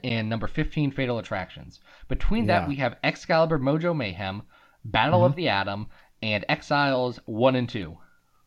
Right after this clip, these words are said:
Speaker 2: If I was gonna squeeze it somewhere, I think I'd probably squeeze it between Battle of the Atom and Exiles.
Speaker 1: That's exactly where I was looking.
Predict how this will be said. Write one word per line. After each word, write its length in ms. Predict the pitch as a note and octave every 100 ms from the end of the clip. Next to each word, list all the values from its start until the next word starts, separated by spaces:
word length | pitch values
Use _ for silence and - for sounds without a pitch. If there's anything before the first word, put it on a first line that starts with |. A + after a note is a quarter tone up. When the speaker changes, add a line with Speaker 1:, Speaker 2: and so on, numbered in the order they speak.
| _ _ _ -
Speaker 2:
If 140 | -
I 80 | A3+
was 160 | C#4+ -
gonna 160 | D#3+
squeeze 340 | - - E3 B2+
it 100 | -
somewhere, 360 | B2 A#2 G#2+
I 80 | G#2+
think 240 | G#2+ D3
I'd 160 | B2+ G#2+
probably 360 | - C#3 B2+ B2
squeeze 360 | - B2+ G#2+
it 80 | A2
between 360 | - - A#2 G#2+
Battle 380 | G#2+ G#2 A#2 A#2+
of 60 |
the 160 | A2 A2
Atom 380 | A2 A#2 A2+ A2
and 160 | G#2
Exiles. 640 | G#2+ - G#2 F2 F#2 G#2 -
Speaker 1:
That's 240 | E3 F3+
exactly 600 | D#3 A2 A#2 C#3 C#3+ D3+
where 200 | B2+ B2+
I 100 | A2+
was 180 | A2 G#2
looking. 440 | G2+ F2+ - E2